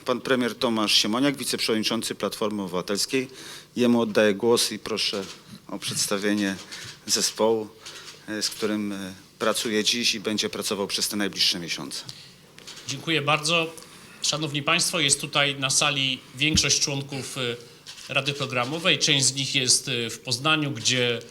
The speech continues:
Speaker 2: odbywa się Rada Regionalna poświęcona, e, programowi, a my od, e, kilku tygodni już, e,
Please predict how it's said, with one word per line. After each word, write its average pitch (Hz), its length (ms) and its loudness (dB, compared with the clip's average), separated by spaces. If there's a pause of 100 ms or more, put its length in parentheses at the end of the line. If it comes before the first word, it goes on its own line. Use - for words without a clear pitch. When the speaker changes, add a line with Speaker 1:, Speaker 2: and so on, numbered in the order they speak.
(200)
Speaker 2:
odbywa 131 280 -2
się 139 160 4
Rada 143 240 4
Regionalna 135 500 0
poświęcona, 127 800 -2 (420)
e, 120 100 -4
programowi, 135 680 -2
a 139 80 0
my 151 280 0
od, 139 240 -4
e, 131 140 -2
kilku 147 260 -6
tygodni 147 440 0
już, 135 340 4
e, 127 200 -2